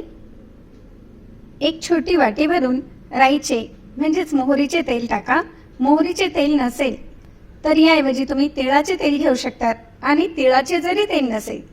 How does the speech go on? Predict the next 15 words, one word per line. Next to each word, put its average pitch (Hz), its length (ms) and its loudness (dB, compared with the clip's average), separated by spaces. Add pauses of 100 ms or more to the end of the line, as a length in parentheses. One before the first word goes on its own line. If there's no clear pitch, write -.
(600)
तर 349 180 0
खोबरेल 302 420 2
तेलाचा 330 400 2
वापर 330 260 -2
केला 311 260 0 (120)
तरी 240 200 -2
देखील 247 340 -6
चालेल. 262 340 0 (1300)
आणि 311 260 6
जे 339 320 2
ठेचून 320 320 0
घेतलेल्या 330 460 4
लसूण 269 300 0
पाकळ्या 302 340 4
आहेत 294 360 -2